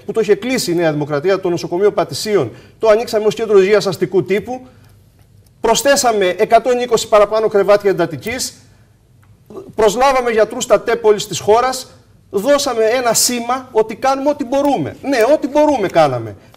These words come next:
Το ερώτημα είναι αν θέλουμε μια αριστερά και μια προοδευτική κυβέρνηση, η οποία κάνει ό,τι μπορεί για το δημόσιο σύστημα υγείας, για τον απλό κόσμο, για τα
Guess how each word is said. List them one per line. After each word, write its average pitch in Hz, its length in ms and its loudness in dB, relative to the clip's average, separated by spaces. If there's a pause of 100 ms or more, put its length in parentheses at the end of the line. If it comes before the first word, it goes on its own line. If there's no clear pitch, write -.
(120)
Το 220 120 4
ερώτημα 254 440 2
είναι 269 180 -4
αν 262 120 -2
θέλουμε 247 400 -2
μια 220 380 0
αριστερά 190 760 2 (120)
και 202 120 0
μια 233 200 0
προοδευτική 190 600 -2
κυβέρνηση, 214 480 -2
η 202 40 2
οποία 220 260 0
κάνει 254 300 0
ό,τι 254 180 -6
μπορεί 202 440 2 (220)
για 190 160 0
το 202 100 2
δημόσιο 208 380 -2
σύστημα 208 360 -6
υγείας, 196 400 -2 (100)
για 185 200 2
τον 196 140 -2
απλό 233 280 -2
κόσμο, 208 500 -2 (220)
για 214 280 -2
τα 196 280 0